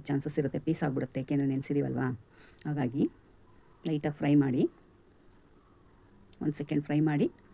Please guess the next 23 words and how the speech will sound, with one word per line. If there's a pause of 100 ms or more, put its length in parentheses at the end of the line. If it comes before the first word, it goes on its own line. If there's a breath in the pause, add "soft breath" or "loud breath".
(100)
ನಂತರ (540)
ಇದಕ್ಕೆ (640 soft breath)
ಒಂದು
ಎರಡು
ಗ್ಲಾಸ್
ನೀರು
ಹಾಕಿ,
ನಾವೇನು
ಅಕ್ಕಿ
ತೊಗೊಂಡಿದ್ವಲ್ಲ (160)
ಆ
ಗ್ಲಾಸಲ್ಲಿ
ನೀರು
ಹಾಕಿ.
ನೋಡಿ,
ಇಷ್ಟು (100)
ಎರಡು
ಗ್ಲಾಸ್
ಹಾಕಿ, (840 loud breath)
ರುಚಿಗೆ
ತಕ್ಕಷ್ಟು
ಉಪ್ಪು
ಹಾಕಿ,